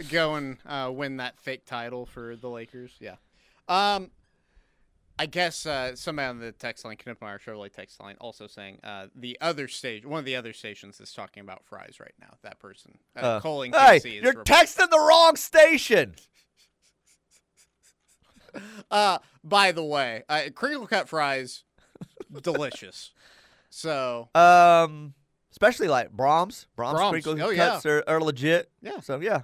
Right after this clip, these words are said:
Speaker 2: No,
Speaker 1: I
Speaker 2: I,
Speaker 1: mean, it's
Speaker 2: I don't
Speaker 1: all
Speaker 2: have a
Speaker 1: about,
Speaker 2: problem with a good
Speaker 1: it,
Speaker 2: crinkle cut.
Speaker 1: it's, it's all about two things on the crinkle cut fry. How crispy they are.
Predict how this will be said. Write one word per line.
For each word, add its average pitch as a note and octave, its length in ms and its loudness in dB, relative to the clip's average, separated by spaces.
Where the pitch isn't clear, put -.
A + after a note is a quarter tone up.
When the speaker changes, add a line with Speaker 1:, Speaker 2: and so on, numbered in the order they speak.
Speaker 2:
No, A2+ 140 -10
Speaker 1:
I F4 100 -2
Speaker 2:
I, F#4 100 -4
Speaker 1:
mean, E4+ 80 -8
it's D#4 180 -10
Speaker 2:
I F4 120 6
don't D4+ 80 8
Speaker 1:
all - 0 -
Speaker 2:
have D#4+ 80 6
a - 20 10
Speaker 1:
about, B3 80 6
Speaker 2:
problem G3+ 240 8
with E3 40 -2
a - 20 -4
good E3 160 -2
Speaker 1:
it, C4+ 40 0
Speaker 2:
crinkle D3+ 220 -2
cut. D#3+ 240 4
Speaker 1:
it's, - 220 -14
it's G#3 200 -6
all C#4 180 0
about A3+ 260 -2
two G#3+ 180 -10
things A#2 420 -8
on B2 120 -14
the A2+ 80 -16
crinkle G#2 340 -16
cut G2+ 180 -14
fry. - 300 -18
How C#3+ 160 -6
crispy G#3 420 -8
they A3 200 -6
are. A#3+ 300 -6